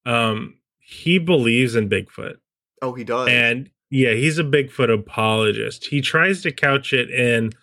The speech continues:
Speaker 1: his expertise, leading back to the conclusion, but he, um, he's also been on a lot of commentaries with our boy Jeff.
Speaker 2: Oh, interesting.
Speaker 1: So he, he's, he's a leading proponent of, like, that kind of hypothesis. So.
Speaker 2: Interesting.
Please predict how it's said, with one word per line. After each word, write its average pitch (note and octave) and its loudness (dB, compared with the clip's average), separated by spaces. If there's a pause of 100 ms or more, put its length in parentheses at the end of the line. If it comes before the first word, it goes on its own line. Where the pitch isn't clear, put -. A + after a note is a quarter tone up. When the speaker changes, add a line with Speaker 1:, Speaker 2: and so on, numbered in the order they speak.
(300)
Speaker 1:
his B2 2
expertise, A2+ 0
leading A2 4
back G#2 2
to - 2
the G2+ -2
conclusion, A#2+ -2
but A2 -2 (460)
he, A#2+ 4
um, A2+ -2 (760)
he's D3 0
also C#3+ 2
been C3+ 2
on B2 4
a A2+ 4
lot A2+ 4
of G#2+ 0
commentaries A2+ 2
with G#2 -2
our G2 2
boy G2 -2
Jeff. G2+ -8 (180)
Speaker 2:
Oh, A2 -6
interesting. A2+ -8
Speaker 1:
So A2+ 2
he, C3 2
he's, D3+ 2
he's C#3+ 0
a D3 6
leading C3 4
proponent A#2 2
of, G#2 2
like, G#2 2
that G#2+ 2
kind G#2 0
of F#2+ -2
hypothesis. F#2+ -6
So. - -4
Speaker 2:
Interesting. G2 -8